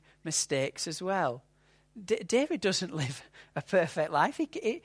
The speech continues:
he does some pretty awful things towards the end, particularly. A-, and there will be consequences to those.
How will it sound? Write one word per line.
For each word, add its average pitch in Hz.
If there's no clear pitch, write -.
he 294
does 269
some 185
pretty 196
awful 262
things 135
towards 143
the 131
end, 120
particularly. -
A-, 202
and 196
there 196
will 240
be 240
consequences -
to 254
those. 123